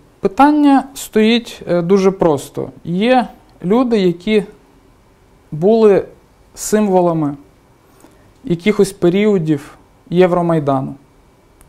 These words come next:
І цих людей, можна сказати, сьогодні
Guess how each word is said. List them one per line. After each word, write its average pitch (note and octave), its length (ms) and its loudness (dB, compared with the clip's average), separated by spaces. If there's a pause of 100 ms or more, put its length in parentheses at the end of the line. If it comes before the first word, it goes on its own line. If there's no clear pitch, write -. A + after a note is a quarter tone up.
(1120)
І F3+ 320 2 (920)
цих A#3 280 0
людей, A3+ 320 2
можна F3+ 320 -2
сказати, F#3 520 -2
сьогодні E3+ 680 -2